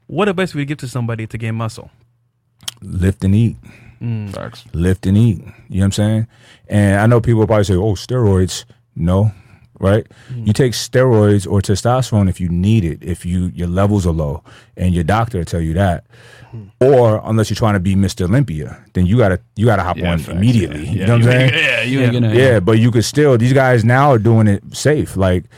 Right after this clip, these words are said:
Speaker 2: as big as they are, they're getting their mon-, their, their, their levels, uh, uh, monitored,
Speaker 3: Yep.
Speaker 2: and they're staying healthy, and then they don't wanna come off. You know what I'm saying?
Speaker 3: Yeah.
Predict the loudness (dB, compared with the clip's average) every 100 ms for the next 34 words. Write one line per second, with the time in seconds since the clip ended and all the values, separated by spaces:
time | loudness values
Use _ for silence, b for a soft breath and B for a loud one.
0 | b b -2 0 2 2 4 4 4 4
1 | 4 4 2 0 -4 -2 0 2 2 2
2 | 2 0 0 0 -2 0 0 0 0 2
3 | 2 2 2 0 -6 0 2 2 2 0
4 | 0 2 2 2 2 2 -2 -2 B 0
5 | 0 2 2 2 2 0 2 2 0 0
6 | 0 2 2 4 4 4 2 0 -2 -2
7 | -4 -6 -10 -10 -4 -2 0 2 0 -2
8 | -2 -2